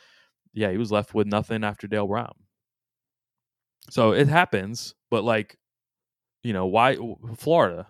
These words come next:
Um, this kid Florida from, uh, <sighs> yeah, <laughs> this guy, this kid Flo-, from Florida, uh, with Todd Golden. Um, where did he coach? Uh, San Francisco last year.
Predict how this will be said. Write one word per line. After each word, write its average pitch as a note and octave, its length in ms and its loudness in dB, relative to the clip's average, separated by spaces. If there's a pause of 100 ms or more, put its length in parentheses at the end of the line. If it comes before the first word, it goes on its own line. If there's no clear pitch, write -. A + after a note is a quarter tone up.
(240)
Um, G2+ 580 0 (320)
this A2 160 -8
kid A#2 260 0
Florida B2 420 4
from, G2+ 380 -4
uh, F#2+ 400 0 (1500)
<sighs> - 40 -12
yeah, A2 1120 -6 (460)
<laughs> - 520 -20
this A#2 200 -4
guy, D#3 180 6
this D3 300 -6
kid F#3 200 2
Flo-, D3+ 340 -2
from C#3 220 -6
Florida, G#2+ 640 4
uh, F#2+ 40 -2
with G#2+ 140 -4
Todd C#3+ 220 2
Golden. F#2+ 420 -2 (760)
Um, G2 420 -10
where A#2 100 -10
did G#2+ 100 -10
he G#2+ 60 -6
coach? G2 200 -12
Uh, G#2 280 -4
San B2 180 -8
Francisco G2 440 -12
last F2 300 -12
year. E2+ 220 -18